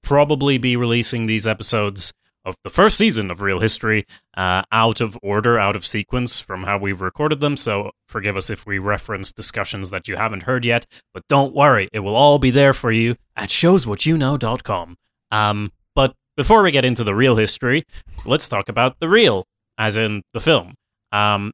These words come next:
so for everyone who hasn't seen it, we're doing The King, and we like to start with a one-sentence summary, as Michael mentioned,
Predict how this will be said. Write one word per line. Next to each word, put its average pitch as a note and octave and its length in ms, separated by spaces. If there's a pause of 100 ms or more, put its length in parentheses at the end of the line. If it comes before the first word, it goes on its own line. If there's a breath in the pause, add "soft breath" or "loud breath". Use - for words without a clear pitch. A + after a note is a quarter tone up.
so - 160
for C3 120
everyone C#3 280
who B2 80
hasn't C3 420
seen G2 260
it, C#3+ 200 (280)
we're G2 100
doing G2 200
The F2+ 80
King, F#3 300 (420)
and G#2 420 (120)
we A#2 180
like E3+ 200
to G3 60
start G3+ 240
with D3+ 120
a A2+ 160
one-sentence A3 580
summary, D3+ 480
as - 140
Michael G2+ 240
mentioned, B2 400